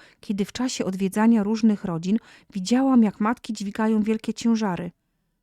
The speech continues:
podczas gdy ich córki przejawiają pogodę ducha, dobre zdrowie i siły i nie odczuwają żadnych trosk ani ciężaru.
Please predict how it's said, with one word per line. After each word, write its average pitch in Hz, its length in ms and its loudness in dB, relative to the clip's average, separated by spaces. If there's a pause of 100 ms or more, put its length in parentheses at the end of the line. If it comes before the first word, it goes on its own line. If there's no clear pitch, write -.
(140)
podczas - 460 -4
gdy 175 200 -8
ich 175 180 -10
córki - 460 -6 (220)
przejawiają 214 640 2
pogodę 220 400 0
ducha, 160 380 -6 (320)
dobre 233 360 4
zdrowie 196 340 0
i 196 100 -4
siły 160 400 -6 (360)
i 220 100 4
nie 240 140 8
odczuwają 254 680 2
żadnych 220 500 2
trosk - 420 -10
ani 180 220 -6
ciężaru. 175 600 -2